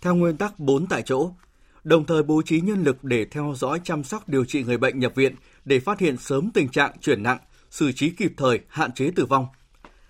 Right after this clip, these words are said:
Bộ Y tế cũng yêu cầu rà soát và trang bị đủ cơ số thuốc, trang thiết bị, vật tư y tế, oxy, sẵn sàng đáp ứng nhu cầu điều trị khi cần thiết. Triển khai tập huấn, nhắc lại hướng dẫn chẩn đoán, điều trị covid mười chín cho nhân viên y tế.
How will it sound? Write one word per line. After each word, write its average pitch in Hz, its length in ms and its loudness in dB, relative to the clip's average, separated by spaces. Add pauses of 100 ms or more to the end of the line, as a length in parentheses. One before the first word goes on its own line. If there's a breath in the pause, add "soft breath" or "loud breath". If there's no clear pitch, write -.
(180 soft breath)
Bộ 151 160 6
Y 160 60 4
tế 147 160 4
cũng 165 160 0
yêu 147 160 4
cầu 120 260 2
rà 110 200 -2
soát 196 260 -6
và 123 140 0
trang 156 260 -2
bị 147 100 0
đủ 135 180 0
cơ 170 200 -2
số 165 180 -2
thuốc, 240 340 0
trang 170 220 -2
thiết 190 160 -6
bị, 151 220 2
vật 120 220 -4
tư 147 100 2
y 139 120 2
tế, 139 340 2 (160)
oxy, 160 380 0 (240 soft breath)
sẵn 175 220 -2
sàng 151 260 -2
đáp 190 140 -2
ứng 156 200 0
nhu 202 120 0
cầu 160 200 2
điều 127 200 2
trị 135 300 -4
khi - 140 -6
cần 131 180 -2
thiết. 202 220 -2 (600 soft breath)
Triển 117 220 0
khai 151 280 -2
tập 131 220 -2
huấn, 127 280 0
nhắc 226 200 -4
lại 135 160 2
hướng 135 200 -2
dẫn 175 180 -2
chẩn 131 220 -2
đoán, 120 280 0
điều 147 140 2
trị 127 180 -6
covid 143 300 -2
mười 131 120 0
chín 131 280 -2 (300 soft breath)
cho 165 160 2
nhân 160 200 2
viên 151 160 2
y 139 140 0
tế. 131 280 2